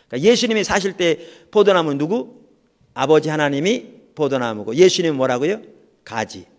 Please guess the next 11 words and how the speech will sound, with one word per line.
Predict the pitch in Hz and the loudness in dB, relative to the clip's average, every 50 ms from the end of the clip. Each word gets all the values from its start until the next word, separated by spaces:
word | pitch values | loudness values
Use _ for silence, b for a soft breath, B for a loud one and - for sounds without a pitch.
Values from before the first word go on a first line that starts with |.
| b b b b b | b b b b b
그래서 | - 143 120 151 | -6 -6 -4 0
예수님이 | 170 208 254 262 220 226 240 214 208 208 208 208 214 214 208 208 - - - | 2 4 4 4 2 0 -2 0 0 0 0 2 2 2 0 -2 -6 -10 -2
아버지 | - 151 147 156 151 147 151 143 | 0 2 4 4 4 4 2 0
안에, | 131 120 113 110 - - | -2 -2 -4 -8 -8 -2
아버지가 | 120 139 156 180 185 147 165 156 160 151 | -2 2 4 4 4 4 2 0 0 2
예수님 | 143 139 139 139 - 120 110 104 | 2 2 0 0 -2 -8 -8 -10
안에, | 101 98 95 95 92 _ _ _ _ _ _ _ _ _ _ _ | -10 -14 -16 -18 -20 _ _ _ _ _ _ _ _ _ _ _
이게 | 101 117 120 123 117 - | -12 -8 -6 -6 -6 -4
아버지의 | 113 123 131 123 120 120 | -4 -4 -2 -2 -4 -6
친밀함을 | - - 196 185 175 160 139 113 107 101 | -6 -8 -8 -6 -6 -6 -8 -8 -10 -14
말하죠. | 98 98 92 95 95 _ 127 131 | -16 -16 -18 -20 -18 _ -20 -20